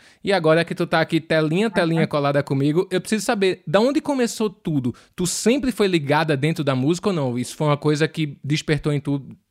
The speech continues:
Speaker 1: depois de um tempo?
Speaker 2: Eu sempre, é, tive essa, essa predisposição pra música, desde criança, cantava, era minha brincadeira predileta.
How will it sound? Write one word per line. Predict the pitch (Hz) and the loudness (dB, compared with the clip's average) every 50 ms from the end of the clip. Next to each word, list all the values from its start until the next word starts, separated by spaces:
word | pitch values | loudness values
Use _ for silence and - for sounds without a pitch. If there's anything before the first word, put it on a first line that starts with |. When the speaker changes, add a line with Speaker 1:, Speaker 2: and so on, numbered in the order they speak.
| _ _ _ | _ _ _
Speaker 1:
depois | - 131 147 143 - 143 131 | -2 -2 0 2 2 2 2
de | 143 | 2
um | 131 120 | 0 -2
tempo? | - 113 98 - | -4 -6 -4 0
Speaker 2:
Eu | 202 220 233 247 254 277 277 269 269 262 254 247 240 240 226 220 | 2 4 4 6 4 4 4 2 2 2 2 2 2 4 4 2
sempre, | 220 - - - - 240 233 226 233 262 302 294 - - 269 269 277 277 269 233 - | 2 0 -6 -4 0 2 2 2 2 0 -2 -2 0 2 2 2 2 2 2 0 2
é, | - 180 180 175 170 160 | 2 2 4 4 2 2
tive | 160 - - 220 208 196 190 208 | 0 -2 -2 -2 -2 0 0 -2
essa, | 208 208 - - 202 190 180 180 175 175 170 165 - - | -2 -2 0 2 4 6 8 10 10 10 10 10 8 4
essa | 156 160 - - - 170 156 156 156 151 151 156 156 - | 0 -4 -6 -4 -2 2 4 4 4 4 2 0 -4 -6
predisposição | - 170 185 180 180 - - 190 185 180 180 175 175 - - 165 160 160 170 175 | -2 0 0 0 -2 -2 -2 -2 -2 -2 -4 -6 -8 -4 -2 0 0 0 -2 -4
pra | - - 165 160 | -4 -4 -2 -2
música, | 160 151 147 147 156 170 175 170 - - - | -2 -2 0 0 0 0 0 -2 -4 -4 -2
desde | 151 165 165 180 180 | 0 0 -2 -2 -6
criança, | - 196 175 175 160 151 151 160 170 170 160 160 160 - - 156 | -6 -6 -6 -4 -4 -4 -2 -2 -2 -2 -4 -4 -6 -6 -6 -6
cantava, | 156 - 156 156 156 151 - 143 143 151 165 165 151 156 | -6 -6 -6 -6 -6 -2 2 6 8 8 8 8 6 4
era | 151 | 2
minha | 156 160 160 156 | 2 2 0 0
brincadeira | 151 160 156 175 156 156 156 151 | -2 -2 -2 0 0 0 0 0
predileta. | 156 156 156 151 160 151 151 151 160 165 160 165 165 - 160 156 156 | -2 -4 -6 -6 -4 -2 0 0 2 2 2 0 0 -2 -6 -6 -6